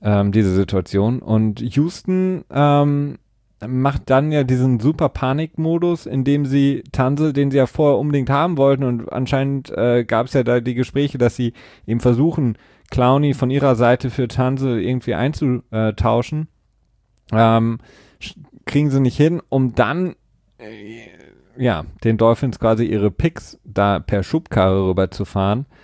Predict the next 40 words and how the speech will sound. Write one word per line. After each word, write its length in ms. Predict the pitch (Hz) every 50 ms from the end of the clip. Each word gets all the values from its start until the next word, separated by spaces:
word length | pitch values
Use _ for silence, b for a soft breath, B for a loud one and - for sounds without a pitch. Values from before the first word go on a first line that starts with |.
| b b b b b b b b b
Ähm, 440 | - 101 101 98 101 101 101 95 - -
und 180 | 110 107 90 98
die, 220 | 101 101 101 95
die 200 | 90 101 104 98
Dolphins 360 | 92 98 101 107 110 120 110 107
sagen 220 | 110 110 110 110
natürlich 400 | 110 107 104 - 113 110 110 101
so, 360 | - 107 104 104 104 87 - - -
okay, 380 | 120 127 120 - - 160 143
alles 280 | 92 - 95 104 104 -
klar, 380 | - - 147 139 120 92 69 -
Kenny 220 | - - 104 104 101
Stills, 400 | - - 113 117 135 135 - -
der 180 | - 113 110 107
ist 100 | - -
uns 180 | 110 107 -
irgendwie 540 | - - 110 120 123 113 110 113 95 113 127
eh 40 | 139
unangenehm 560 | 147 - 165 170 170 170 170 170 170 170 170 170
geworden 460 | 170 160 160 160 165 170 170 170 165
und 160 | 147 135 -
hat, 260 | 135 143 139 139 - 139
wie 80 | 131
du 120 | 127 127 110
auch 140 | 107 117 113
sagtest, 460 | - 123 120 117 - - 117 - -
zu 140 | - 135 123
viel, 440 | - - - 127 127 127 127 - - -
äh, 120 | - 117
Cap 420 | - - - - 135 135 143 - -
für 120 | - 139
seine, 420 | 120 120 120 127 127 123 123 123 - 151
für 200 | - - 131 113
seine 280 | 120 120 123 123 113
Zahlen. 420 | - - 131 123 123 131 143 165 - B B B B B B B B B B
Und, 480 | B - 123 131 127 123 123 117 - - -
ähm, 420 | 120 123 120 120 120 120 117 113 110
den 240 | 131 127 120 117
Laramie, 560 | 113 107 110 113 117 123 123 123 127 127 127 120
den, 440 | 110 117 113 113 113 113 110 -